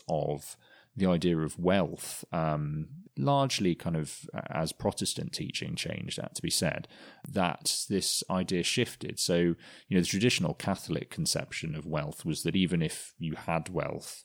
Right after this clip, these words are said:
really, spiritually, it should be seen as something of a burden, and therefore charity was part of the, the way of kind of alleviating that burden by giving it away. But, but over time, uh, various kind of teachings within, um, Protestant, um, theology,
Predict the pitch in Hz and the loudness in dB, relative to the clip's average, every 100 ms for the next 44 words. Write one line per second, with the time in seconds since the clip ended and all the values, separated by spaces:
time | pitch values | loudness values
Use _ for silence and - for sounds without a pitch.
0 | - 87 87 78 73 73 78 - 85 80 | -2 4 4 4 0 -4 -2 0 4 2
1 | - 76 73 - - - 85 - 76 71 | 2 -2 0 -2 -4 -4 0 0 0 -2
2 | 76 - 76 - 76 73 - - 82 82 | 2 2 0 -4 -6 -6 -2 2 2 2
3 | 73 - - 73 73 73 - 76 73 - | -2 -8 -6 -2 0 0 -2 -2 -2 -8
4 | - - - - 80 78 - 78 78 76 | -16 -20 -6 0 2 0 -2 -4 -4 -6
5 | - 82 - - 76 80 76 - 78 76 | -2 -2 -2 -4 -8 -6 -6 -4 -2 0
6 | 73 71 71 78 71 71 - - - - | 0 -2 -6 -6 -6 -8 -16 -20 -20 -6
7 | 85 90 87 78 80 - 82 - 82 80 | 2 4 6 4 0 -2 -4 -2 0 0
8 | 78 78 80 87 78 76 - 80 85 80 | 0 -4 -2 -2 -2 -4 -4 -2 0 0
9 | - - _ - _ - 95 90 - 120 | -4 -10 _ -20 _ 4 6 6 4 6
10 | 123 104 - 107 101 90 80 76 - - | 6 6 2 0 2 2 0 -2 -6 -6
11 | 80 64 65 - 92 90 82 - 85 78 | -4 -2 -4 -2 0 2 0 -2 -4 -4
12 | - - - 82 85 80 80 151 151 151 | -4 -4 -4 -4 -4 -2 -2 -4 -6 -8
13 | - - 78 151 147 - _ - 98 - | -8 -8 -6 -6 -10 -14 _ 0 0 0
14 | - 82 76 - - - 80 71 - - | -2 -4 -6 -6 -8 -6 -6 -6 -8 -10
15 | - 82 78 - - 92 85 | -6 -4 -4 -4 -4 -4 -4